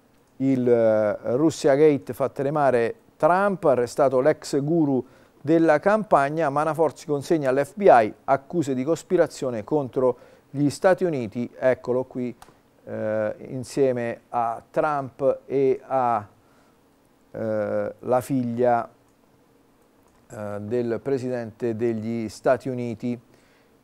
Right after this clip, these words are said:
Vediamo poi nel taglio centrale, contrordine, una notizia che ha fatto sobbalzare tantissimi genitori in Italia.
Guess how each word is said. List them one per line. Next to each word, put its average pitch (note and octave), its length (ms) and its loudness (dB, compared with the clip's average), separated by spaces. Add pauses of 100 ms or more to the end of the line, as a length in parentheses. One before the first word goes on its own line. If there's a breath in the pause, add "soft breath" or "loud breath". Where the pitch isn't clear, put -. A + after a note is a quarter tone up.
(160)
Vediamo B2+ 960 0
poi C#3+ 220 0
nel B2 220 -6
taglio D#3+ 320 2
centrale, B2+ 800 2 (920)
contrordine, F3+ 1000 4
una C3+ 180 -4
notizia D3 380 -2
che C3 120 2
ha C3 80 6
fatto C3 840 2
sobbalzare D3+ 800 2
tantissimi C#3+ 840 -4
genitori C3 840 -2
in D#3 80 -4
Italia. A2+ 500 2